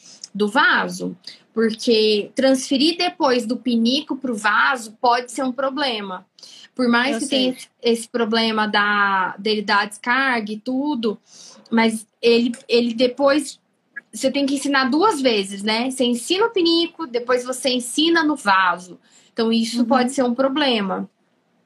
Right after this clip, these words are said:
Speaker 1: E essa questão dele fazer, é, fazer o cocô pela casa também é um problema, né? Imagina, ele vai pra escola, isso não é um comportamento, isso é algo que afeta, assim, a qualidade de vida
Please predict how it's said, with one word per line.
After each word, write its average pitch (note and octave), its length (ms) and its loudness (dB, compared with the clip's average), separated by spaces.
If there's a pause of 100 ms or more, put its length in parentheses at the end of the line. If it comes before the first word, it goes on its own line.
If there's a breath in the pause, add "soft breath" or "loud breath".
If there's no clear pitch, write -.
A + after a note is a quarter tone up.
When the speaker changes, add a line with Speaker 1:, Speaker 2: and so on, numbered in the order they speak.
(120)
Speaker 1:
E G#3+ 180 2
essa B3 320 0
questão B3+ 440 2
dele A3+ 240 2
fazer, G#3 760 0 (800 loud breath)
é, F#3+ 1040 0 (260)
fazer G#3+ 480 0
o A3+ 100 0
cocô A3 600 0 (120)
pela C4 360 2
casa B3 840 -2
também A#3+ 320 -2
é B3+ 40 -2
um B3+ 80 -2
problema, B3 600 0
né? G#3 100 -2
Imagina, A3 460 0
ele G#3+ 120 -2
vai G#3+ 180 -2
pra A#3 120 -2
escola, A#3 840 2
isso G#3+ 260 0
não C4 100 4
é C4+ 100 2
um D4+ 160 0
comportamento, A3+ 920 -2 (440 loud breath)
isso A#3+ 160 0
é - 20 4
algo C#4 240 2
que E4 120 -2
afeta, D#4+ 580 -2
assim, C4 360 -4
a A3+ 120 -4
qualidade A3 520 -2
de G#3+ 60 -8
vida G#3 400 -6